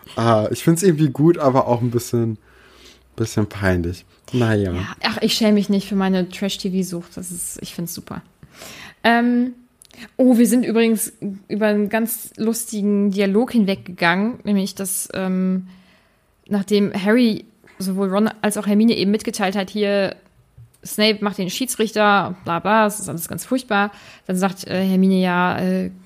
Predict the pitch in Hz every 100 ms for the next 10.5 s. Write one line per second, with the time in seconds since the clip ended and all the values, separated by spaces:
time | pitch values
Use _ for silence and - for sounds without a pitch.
0 | - _ - - - - 233 226 202 190
1 | 185 180 214 240 240 226 214 202 202 202
2 | 208 208 208 - 269 - 185 180 175 175
3 | 151 - _ _ _ _ _ - 190 185
4 | - 185 190 185 175 185 185 190 202 226
5 | 220 233 214 180 160 160 156 160 - -
6 | 170 165 - - - - 180 180 - -
7 | 196 175 170 175 214 220 - 170 160 -
8 | - - - 175 - 180 185 175 180 185
9 | 185 175 - 175 180 180 175 175 175 185
10 | 202 196 175 247